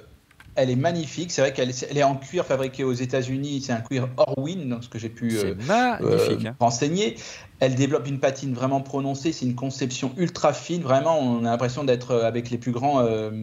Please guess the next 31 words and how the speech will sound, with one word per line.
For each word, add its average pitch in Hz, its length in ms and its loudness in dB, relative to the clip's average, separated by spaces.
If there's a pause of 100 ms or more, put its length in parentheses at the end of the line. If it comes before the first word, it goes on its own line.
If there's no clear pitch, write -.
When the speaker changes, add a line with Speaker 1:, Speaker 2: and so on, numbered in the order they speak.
(520)
Speaker 1:
euh, 104 400 0
façonneurs, 131 680 2
euh, 104 840 0
de 120 140 0
cuir, 139 340 2
en 113 60 0
tout 127 140 -10
cas, 147 160 4
voilà. 131 280 2 (380)
Et 131 80 -2
donc, 127 160 4
elle 127 80 6
a - 20 4
une 135 80 0
fermeture 131 400 0
magnétique 127 720 -4
du 117 100 -14
folio. 139 680 0
Elle 127 160 4
a, 120 300 4
on 127 100 0
peut 127 180 4
l'utiliser 127 400 0
en 127 140 6
mode, 123 240 4
euh, 110 580 0
sl-, 117 260 -8
euh, 110 280 4
wake 127 280 4
sleep 127 360 -2
automatique. 120 720 0